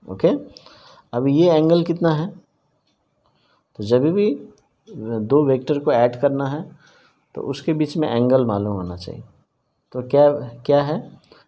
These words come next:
इसमें, सिक्सटी डिग्री है, क्योंकि ये इक्विलेटरल ट्रायंगल है, देखिए सिक्सटी डिग्री, ये सिक्सटी डिग्री। तो दो एंगल के बीच में, अ, सॉरी, दो वेक्टर के बीच में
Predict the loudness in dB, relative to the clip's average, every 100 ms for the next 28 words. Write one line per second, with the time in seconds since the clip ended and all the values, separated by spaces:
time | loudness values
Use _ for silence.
0 | _ -12 -6 -4 -4 -4 -4 -2 -2 -4
1 | -8 -12 -16 _ _ -12 -8 -4 -4 -6
2 | -16 _ _ _ -6 -4 -4 -2 0 0
3 | -2 -4 -4 -4 -2 -4 -6 -8 -10 -12
4 | -18 -20 _ -14 -10 -8 -4 -2 0 0
5 | -2 -6 -8 -10 -14 -12 -10 -12 -14 -20
6 | _ _ _ _ _ -10 -8 0 2 4
7 | 4 4 2 2 0 0 -2 -2 -4 -4
8 | -10 _ _ _ _ _ _ -8 -4 -2
9 | -2 -2 2 4 4 2 -2 -2 0 -2
10 | -2 -4 -6